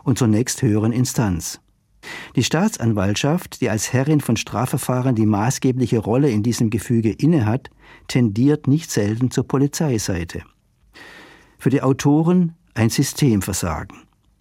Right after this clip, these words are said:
Hinzu komme eine mangelnde Fehlerkultur bei der Polizei, die Fehlverhalten nicht als solches eingestehe. Die Lösung? Eine externe Aufsicht durch unabhängige Polizeibeauftragte oder Beschwerdestellen. Soweit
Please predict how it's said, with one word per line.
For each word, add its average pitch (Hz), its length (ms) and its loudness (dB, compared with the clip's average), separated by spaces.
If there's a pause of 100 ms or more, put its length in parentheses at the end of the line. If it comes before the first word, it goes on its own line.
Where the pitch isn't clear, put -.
(440)
Hinzu 185 400 4
komme 151 480 2
eine 120 220 2
mangelnde 120 420 2
Fehlerkultur 135 720 0
bei 113 140 0
der 117 80 0
Polizei, 127 760 0
die 110 100 -2
Fehlverhalten 127 800 0
nicht 127 240 -2
als - 120 -4
solches 110 360 0
eingestehe. 107 640 -2 (400)
Die 95 80 0
Lösung? 139 540 2 (600)
Eine 120 260 0
externe 123 600 0
Aufsicht - 720 -2
durch 110 180 0
unabhängige 139 640 2
Polizeibeauftragte 113 1400 -2
oder 120 180 0
Beschwerdestellen. 95 920 -4 (760)
Soweit 135 580 2